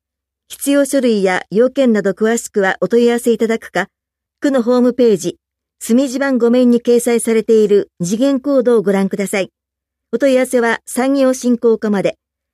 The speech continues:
電話五八二九の四一二八番へどうぞ。台東区経営持続化特別資金、新型コロナウイルス感染症対策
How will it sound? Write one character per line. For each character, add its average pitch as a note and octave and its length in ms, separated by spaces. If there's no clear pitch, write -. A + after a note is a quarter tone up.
電 G#3+ 240
話 G3+ 220
五 A#3+ 240
八 C4 260
二 A3 220
九 A#3 260
の F#3+ 220
四 B3 260
一 C4 220
二 A#3+ 160
八 C4 260
番 A#3+ 220
へ C#4 60
ど A#3 140
う G#3 40
ぞ。 G#3 140
台 C#4 160
東 C#4+ 260
区 G#3 260
経 C4+ 360
営 C4 60
持 G3+ 140
続 A#3+ 260
化 G#3+ 240
特 C4+ 200
別 B3+ 260
資 - 100
金、 E3+ 260
新 C4+ 240
型 C#4 200
コ C#4 100
ロ C4+ 100
ナ C4 180
ウ B3 80
イ - 20
ル B3 100
ス - 100
感 B3+ 200
染 C4+ 220
症 B3+ 180
対 A#3+ 220
策 F3 400